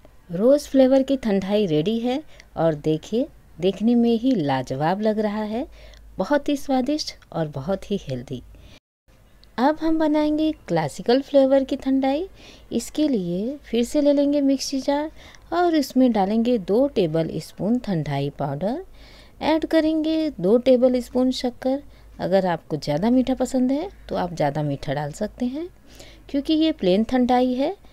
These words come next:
तो इसमें हम शक्कर अपने मीठे के स्वाद के हिसाब से डालेंगे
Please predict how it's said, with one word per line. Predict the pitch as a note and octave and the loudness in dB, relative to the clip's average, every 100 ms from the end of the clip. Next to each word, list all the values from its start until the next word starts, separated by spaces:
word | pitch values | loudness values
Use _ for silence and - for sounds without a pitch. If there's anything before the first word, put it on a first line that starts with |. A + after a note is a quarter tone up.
| - - - - | -20 -20 -20 -6
तो | A#3+ | -2
इसमें | B3 - B3+ | -2 0 -2
हम | D4+ E4 | -2 -6
शक्कर | - G#3 - D4 F4+ - | -6 -6 -2 -4 -6 -14
अपने | G3 G3+ A#3+ F#4 D#4+ F#3 - - - | -10 -2 -2 -2 -8 -16 -20 -20 -6
मीठे | G3+ G3+ A3+ A#3 | -4 -2 -2 -2
के | C#4 | -2
स्वाद | C#4+ - D#3 D#3 | -4 0 -2 -2
के | - | -6
हिसाब | D#3+ F3 D#3+ | -4 -4 -4
से | E3 | -4
डालेंगे | E3 D#3+ E3 F3 F3+ | -6 -6 -8 -10 -12